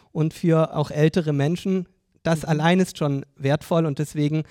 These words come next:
Speaker 1: sollte die Politik diesen Freiraum auch schaffen, die Zeit dafür, dass das auch erledigt werden kann und nicht immer mehr Druck aufbauen,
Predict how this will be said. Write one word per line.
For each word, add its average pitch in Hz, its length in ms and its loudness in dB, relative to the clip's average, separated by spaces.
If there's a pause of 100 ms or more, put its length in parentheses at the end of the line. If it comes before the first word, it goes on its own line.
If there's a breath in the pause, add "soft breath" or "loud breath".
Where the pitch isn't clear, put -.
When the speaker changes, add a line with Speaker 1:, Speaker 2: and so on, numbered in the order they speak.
(320 loud breath)
Speaker 1:
sollte 151 360 0
die 156 100 -4
Politik 156 560 -2
diesen 143 220 -4
Freiraum 151 520 0
auch 135 140 -4
schaffen, 165 400 0
die 151 100 -2
Zeit 156 300 0
dafür, 160 300 -2
dass 147 120 -2
das 156 180 -4
auch 180 180 0
erledigt 131 400 0
werden 135 220 -2
kann 147 220 -2 (280 loud breath)
und 151 120 0
nicht 156 180 0
immer 156 180 0
mehr 139 140 0
Druck - 260 -2
aufbauen, 151 600 -2